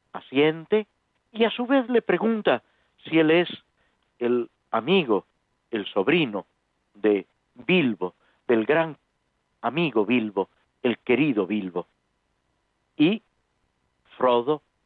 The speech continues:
asiente y ya presentados se va a establecer un diálogo, preguntando, recibiendo noticias,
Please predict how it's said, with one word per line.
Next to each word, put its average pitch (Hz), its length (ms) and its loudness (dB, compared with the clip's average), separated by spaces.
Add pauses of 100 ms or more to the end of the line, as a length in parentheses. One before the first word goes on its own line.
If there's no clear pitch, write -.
(160)
asiente 127 680 -2 (380)
y 175 120 -4
ya 226 160 0
presentados 233 760 0 (440)
se - 120 2
va 226 100 4
a 262 60 2
establecer 202 760 0 (320)
un 170 220 -8
diálogo, 113 640 -2 (440)
preguntando, 110 840 -2 (360)
recibiendo 151 720 0
noticias, 104 560 -4